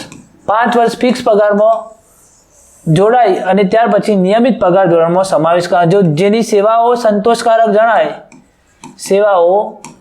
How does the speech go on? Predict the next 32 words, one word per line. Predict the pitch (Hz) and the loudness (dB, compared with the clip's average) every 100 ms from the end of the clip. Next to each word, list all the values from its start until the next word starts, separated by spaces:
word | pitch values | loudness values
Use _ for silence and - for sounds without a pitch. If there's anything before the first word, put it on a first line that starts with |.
| - | -6
સંતોષકારક | 196 196 196 254 254 247 - 214 214 | -2 -2 -2 0 0 0 -2 0 0
જણાય | 190 196 170 139 135 - - - - - _ _ _ - - - _ _ - - | 0 0 0 -2 -6 -18 -20 -20 -20 -20 _ _ _ -20 -20 -20 _ _ -20 -4
તેવા | 196 196 220 | -2 0 0
કર્મચારીઓને | 240 220 202 196 180 156 147 135 131 - _ _ - | 0 0 0 0 0 0 0 -4 -8 -14 _ _ -6
નિયમિત | 160 180 220 247 240 | -2 0 2 0 0
પગાર | 208 185 202 | -2 0 0
ધોરણમાં | 175 175 175 190 | 2 0 0 -2
પાંચ | 196 196 208 196 | -2 -2 -2 0
વર્ષ | 202 196 | -2 0
પછી | 180 160 185 | -2 0 -2
સમાવેશ | 180 160 165 170 165 | 0 0 0 -2 -2
કરવામાં | 151 147 151 185 226 | -2 0 0 0 0
આવે. | 185 156 151 - _ - - - _ _ - - | 0 -2 -4 -14 _ -20 -20 -20 _ _ -20 -6
તો | 220 | -4
આ | - 220 | -2 0
યોજના | 247 233 220 262 | 2 2 2 0
કોની | 262 269 277 | 0 2 0
છે? | 262 254 | 2 0
તો | 254 | 0
નિયામક | 208 214 226 240 226 | 0 0 0 0 0
પ્રાથમિક | 226 208 226 220 | -2 0 0 0
શિક્ષણ | 214 - 214 202 | -2 0 -2 0
કચેરી | 180 170 151 139 | 0 0 0 0
દ્વારા | 143 147 | 0 -2
આ | - 170 208 | -2 0 2
યોજના | 185 170 180 | 2 2 0
ચલાવવામાં | 175 156 156 160 170 | 0 2 2 0 0
આવે | 180 | 0
છે, | 180 | 0
વિદ્યા | 175 156 143 185 214 | 0 0 0 0 0
સહાયક | 214 170 165 175 185 196 | 0 0 0 0 0 0
યોજના. | 175 160 160 190 190 - | 2 2 0 0 -2 -6